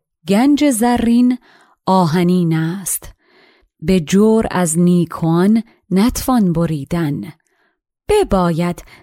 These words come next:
ناز معشوقان کشیدن. همه خوبان چنین باشند بدخوی،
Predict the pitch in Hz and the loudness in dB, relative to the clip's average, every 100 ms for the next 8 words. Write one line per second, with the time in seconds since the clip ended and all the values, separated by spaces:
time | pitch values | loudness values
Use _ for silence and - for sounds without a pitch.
0 | - 202 190 175 160 190 170 175 147 175 | -2 0 2 0 -2 -2 0 0 -2 -6
1 | - 175 165 170 156 - 185 - 170 165 | -4 -6 -2 -2 -4 -4 -6 -4 -6 -4
2 | 170 175 170 175 - _ _ _ _ _ | -2 -2 -4 -8 -14 _ _ _ _ _
3 | - - 202 196 202 165 - 185 160 202 | -12 -2 0 2 0 -4 -6 -6 -2 0
4 | 254 269 - - _ - - 208 233 294 | 0 -2 -8 -20 _ -12 -2 2 4 4
5 | 311 285 277 - 247 247 247 233 - 185 | 2 2 0 -2 -2 0 0 -2 -4 -6
6 | 180 - - 190 175 175 175 | -4 -8 -4 -4 -4 -8 -14